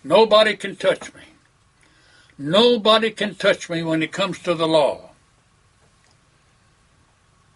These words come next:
Because I'm a student of the law. I know the law. I know Moses' law. I know it inside and out. I was a rabbi. I'm a Hebrew of the Hebrews. I was of the tribe of Benjamin.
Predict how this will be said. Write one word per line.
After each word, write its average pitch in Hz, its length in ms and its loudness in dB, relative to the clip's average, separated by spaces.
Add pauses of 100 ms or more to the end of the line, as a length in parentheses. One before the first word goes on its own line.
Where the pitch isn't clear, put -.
(1000)
Because - 320 -12
I'm 139 200 -8
a 113 80 -12
student 120 500 -10
of 107 120 -14
the 92 60 -16
law. 82 320 -20 (280)
I 147 160 -8
know 143 220 -6
the 113 120 -14
law. 101 240 -12
I 190 120 -2
know 208 240 4
Moses' 160 480 0
law. 113 360 -6 (400)
I 185 200 -2
know 202 220 4
it 196 80 2
inside 202 520 2
and 196 100 -6
out. 185 240 2
I 180 180 2
was 190 220 0
a 170 80 4
rabbi. 160 560 0 (600)
I'm 185 200 -6
a 175 100 -2
Hebrew 196 500 -2
of 202 80 -4
the 190 120 0
Hebrews. 156 640 -4
I 190 200 2
was 170 100 -2
of 202 160 0
the 190 80 -4
tribe 208 340 0
of 180 140 0
Benjamin. 180 480 -6